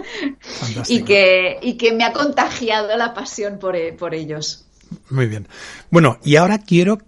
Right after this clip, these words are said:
Speaker 2: que, aparte de los tuyos, nos recomiendes un libro. Un libro. Siempre, eh, esta sección, te digo que es nueva, pero,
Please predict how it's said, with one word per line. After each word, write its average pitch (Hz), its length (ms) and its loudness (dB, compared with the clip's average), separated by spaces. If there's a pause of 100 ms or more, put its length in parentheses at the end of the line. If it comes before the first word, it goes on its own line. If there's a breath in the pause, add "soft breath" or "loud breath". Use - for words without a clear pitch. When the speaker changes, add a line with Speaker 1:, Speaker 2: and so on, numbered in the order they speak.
(160)
Speaker 2:
que, 156 360 -4 (240)
aparte 147 480 2
de 147 80 6
los 135 220 0
tuyos, 160 460 0
nos 131 200 -2
recomiendes 135 600 -2 (180)
un 139 180 6
libro. 101 360 -4 (500)
Un 135 160 0
libro. 104 240 -2 (220 loud breath)
Siempre, 190 580 4 (520)
eh, 117 440 -8
esta 135 240 -2
sección, 143 500 -2
te 123 100 -6
digo 131 140 -2
que 120 100 -6
es 110 120 -8
nueva, 131 380 -2
pero, 117 280 -8